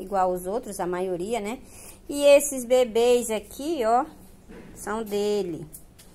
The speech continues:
Esses três bebês aqui são dele. Ainda tem mais um que está em outro lugar aqui longe aqui dessa bancada onde eu tô gravando. E aqui eu coloquei algumas das minhas rosas do deserto, inclusive a que foi atacada pelo caramujo, ó.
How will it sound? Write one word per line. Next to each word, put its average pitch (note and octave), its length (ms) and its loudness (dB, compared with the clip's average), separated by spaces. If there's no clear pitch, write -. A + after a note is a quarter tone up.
Esses F3 360 -12
três A#3+ 300 -2
bebês A3 400 -2
aqui F#3+ 220 -8
são A#3 260 -4
dele. A3+ 340 0
Ainda A3+ 180 2
tem A3 180 -4
mais A#3 380 -2
um B3 120 -2
que C4 140 -8
está A#3 340 0
em A#3 80 -6
outro A3 320 -6
lugar G#3+ 300 0
aqui A3 180 -6
longe G3 320 -4
aqui F#3+ 200 -10
dessa G3 260 -6
bancada G3 480 -6
onde F#3+ 120 -6
eu G3 60 -10
tô F#3 140 -6
gravando. G3 460 -4
E G3 140 -6
aqui G3 280 -4
eu G#3 60 -6
coloquei A3+ 520 -4
algumas F#3+ 380 -4
das A3 140 -6
minhas G#3 280 -6
rosas G3+ 320 -4
do G3+ 80 -8
deserto, F#3+ 580 -4
inclusive G#3+ 720 -6
a B3 60 2
que A#3+ 140 -10
foi A3 240 -2
atacada F#3+ 520 -4
pelo F3+ 260 -8
caramujo, F#3+ 760 -4
ó. D3 140 -6